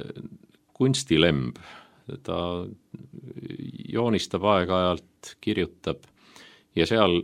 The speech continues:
altari kõrval on, äh, pilt kanast. Ja, ja mina läksin ükskord ja vaatasin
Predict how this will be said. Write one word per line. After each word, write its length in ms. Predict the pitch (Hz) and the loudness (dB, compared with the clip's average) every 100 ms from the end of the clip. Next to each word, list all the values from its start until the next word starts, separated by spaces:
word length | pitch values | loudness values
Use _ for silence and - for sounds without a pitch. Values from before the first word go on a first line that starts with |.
| - | 0
altari 420 | 113 - - 76 | -2 -2 0 0
kõrval 380 | 113 135 95 78 | 0 2 2 2
on, 140 | 82 78 76 | -2 -4 -4
äh, 180 | 73 73 _ _ _ _ _ _ _ _ _ - - | -4 -6 _ _ _ _ _ _ _ _ _ -16 0
pilt 540 | 107 123 - - - _ _ _ _ _ _ _ _ - | 0 0 -8 -20 -20 _ _ _ _ _ _ _ _ -8
kanast. 640 | - 80 65 - - - - _ _ _ _ _ _ _ _ - - _ _ _ - | -2 0 -2 -6 -12 -16 -20 _ _ _ _ _ _ _ _ -20 -20 _ _ _ -6
Ja, 320 | 85 87 85 90 | 0 2 4 2
ja 80 | 92 | 0
mina 220 | 131 156 | 0 2
läksin 440 | 120 107 - 110 - | 2 0 2 0 0
ükskord 400 | - 107 - 85 | -8 -6 -2 0
ja 60 | 95 | 0
vaatasin 480 | 156 - 95 98 | 0 0 -2 -2